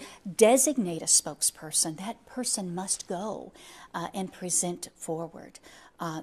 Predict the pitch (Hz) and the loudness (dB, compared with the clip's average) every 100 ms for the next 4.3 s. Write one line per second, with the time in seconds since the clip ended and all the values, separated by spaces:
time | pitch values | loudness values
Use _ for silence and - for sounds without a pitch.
0 | - 202 202 - - 220 220 302 - - | -2 -2 2 2 4 4 4 0 -4 -20
1 | - - 180 170 - 196 180 180 170 175 | -20 -8 -2 -2 4 8 8 6 2 2
2 | 165 165 196 190 220 - - 214 240 311 | 0 0 2 4 2 0 2 4 6 6
3 | 302 190 196 214 - 226 196 190 190 190 | 4 4 4 6 6 8 6 4 0 0
4 | 190 180 180 | 2 4 4